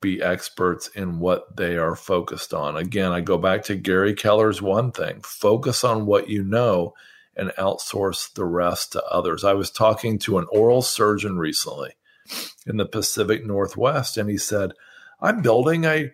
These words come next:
uh, retirement portfolio of twenty rental homes."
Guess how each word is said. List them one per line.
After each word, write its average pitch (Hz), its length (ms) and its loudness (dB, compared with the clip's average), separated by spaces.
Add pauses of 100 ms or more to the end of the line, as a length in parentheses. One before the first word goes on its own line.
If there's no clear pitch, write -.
(380)
uh, 120 240 0
retirement 131 720 0 (880)
portfolio 151 720 4
of 104 180 -2
twenty 175 340 -2
rental 165 440 0
homes." 85 500 -8